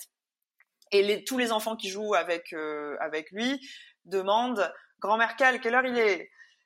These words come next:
Et, euh, là, la grand-mère décide de l'heure, euh, qu'elle donne. Euh, donc, ça peut être huit heures, dix heures, euh, sept heures, euh, ce qu'elle veut. Et, euh,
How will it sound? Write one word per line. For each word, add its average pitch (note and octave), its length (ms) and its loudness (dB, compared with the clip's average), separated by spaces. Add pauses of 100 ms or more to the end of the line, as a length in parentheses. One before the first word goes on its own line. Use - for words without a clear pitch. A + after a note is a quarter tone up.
(220)
Et, G3+ 260 2 (180)
euh, F3 480 4
là, A#3+ 320 8 (380)
la G3 180 4
grand-mère G3+ 460 2 (380)
décide A3 440 -2
de G#3 100 0
l'heure, A3 400 6
euh, F3+ 540 2
qu'elle G3+ 180 0
donne. D3 240 0 (500)
Euh, E3 120 -4
donc, D#3+ 200 -12
ça - 80 -16
peut D3+ 80 -12
être D3 120 -18
huit D3+ 180 -20
heures, D3+ 360 -4
dix C#3 200 -16
heures, F2+ 300 -8
euh, - 100 -12 (560)
sept - 300 -10
heures, F#2+ 240 -6
euh, - 140 -16 (200)
ce - 80 -18
qu'elle D3+ 180 -6
veut. A3 260 -4 (300)
Et, A3+ 200 2
euh, F#3+ 120 4